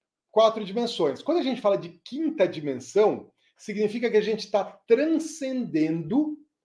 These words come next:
as limitações de tempo e espaço. Então, é, é uma tecnologia, é uma energia que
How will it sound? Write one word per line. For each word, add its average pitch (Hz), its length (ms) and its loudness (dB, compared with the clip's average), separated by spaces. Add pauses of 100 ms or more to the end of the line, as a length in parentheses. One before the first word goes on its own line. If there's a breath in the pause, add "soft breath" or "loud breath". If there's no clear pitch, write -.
(140)
as 170 180 -2
limitações 202 760 2
de 190 100 -8
tempo 190 420 0
e 240 40 -4
espaço. - 640 0 (420 soft breath)
Então, 208 600 10 (200)
é, 202 440 8
é 277 40 12
uma 262 160 10
tecnologia, 190 840 6 (100)
é 196 140 8
uma 202 240 4
energia 156 1000 2 (340)
que 208 400 -6